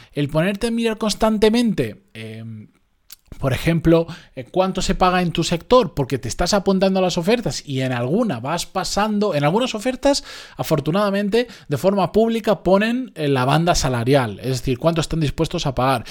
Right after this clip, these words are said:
Y si no, en aquellas que vayas pasando el proceso de selección, aunque no tengas ningún interés en unirte a esa empresa,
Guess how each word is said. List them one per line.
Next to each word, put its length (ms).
Y 100
si 180
no, 340
en 120
aquellas 300
que 100
vayas 300
pasando 520
el 100
proceso 380
de 60
selección, 480
aunque 260
no 120
tengas 320
ningún 240
interés 320
en 80
unirte 340
a 40
esa 120
empresa, 580